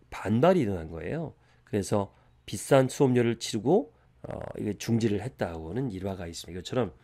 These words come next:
아무나 건드리면 안 됩니다. 상류사회, 과욕은 화를 부르는 거니까. 그래서 요거에서도 우리가 또 느끼는 부분이 있을 것 같습니다. 자, 이렇게 다양한 차원의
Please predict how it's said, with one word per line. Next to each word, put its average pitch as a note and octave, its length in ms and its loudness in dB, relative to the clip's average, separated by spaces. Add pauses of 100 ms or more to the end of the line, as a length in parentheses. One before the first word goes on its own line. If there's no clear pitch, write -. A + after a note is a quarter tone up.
(160)
아무나 C3 340 4
건드리면 G2 380 -2
안 D#2+ 120 -10
됩니다. D2 280 -16
상류사회, B2+ 720 -2
과욕은 A2 420 2
화를 F3+ 240 4
부르는 F#2 320 -2
거니까. F2 560 -10 (160)
그래서 G2+ 320 -10 (360)
요거에서도 D3+ 540 2
우리가 A#2+ 240 0
또 F2+ 320 -10
느끼는 F2+ 440 -8
부분이 F2 400 -8
있을 - 120 -14
것 - 140 -18
같습니다. - 400 -10 (420)
자, C#3 120 2
이렇게 C3+ 720 6 (280)
다양한 D3 540 4
차원의 C3 640 4